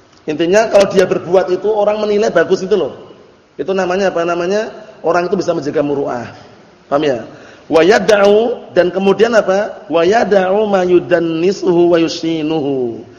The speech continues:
Dan orang tersebut meninggalkan perkara yang justru bisa mengotori dia dan juga justru membuat dia jelek. Paham itu ya? Ini namanya muru'ah.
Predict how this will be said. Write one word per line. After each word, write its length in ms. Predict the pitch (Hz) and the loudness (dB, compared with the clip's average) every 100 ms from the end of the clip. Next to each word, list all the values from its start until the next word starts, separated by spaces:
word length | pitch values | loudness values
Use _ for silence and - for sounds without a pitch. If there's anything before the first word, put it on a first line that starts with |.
| - - | -16 -2
Dan 160 | 175 | 0
orang 240 | 180 190 185 | 2 2 0
tersebut 240 | 185 190 | -2 -4
meninggalkan 640 | 214 214 202 180 170 208 - | -2 0 2 2 4 2 2
perkara 400 | 202 190 190 208 | 0 2 4 4
yang 160 | 196 170 | 2 0
justru 240 | 170 185 | -2 0
bisa 240 | 185 165 170 | 0 0 -2
mengotori 480 | 175 175 170 175 143 | 0 0 0 -2 -4
dia 320 | 151 165 202 220 - - - - | -2 0 0 -2 -12 -20 -20 -4
dan 200 | 135 156 | 0 2
juga 400 | 156 160 175 180 | 0 -2 -2 -2
justru 400 | 147 151 156 180 | -4 -6 -2 -2
membuat 320 | 170 151 165 143 | -2 -2 -2 -2
dia 160 | 147 143 | -2 -2
jelek. 320 | 131 123 - - - - - - | -4 -4 -6 -16 -20 -20 -20 -10
Paham 160 | - 156 | -4 0
itu 80 | 180 | 2
ya? 160 | 143 95 - - - - | 2 0 -12 -20 -20 -10
Ini 160 | 143 180 | -2 2
namanya 480 | 185 170 185 208 208 - - - | 2 4 4 4 2 -8 -18 -8
muru'ah. 800 | 160 160 165 160 143 107 - | -2 2 4 4 0 -4 -16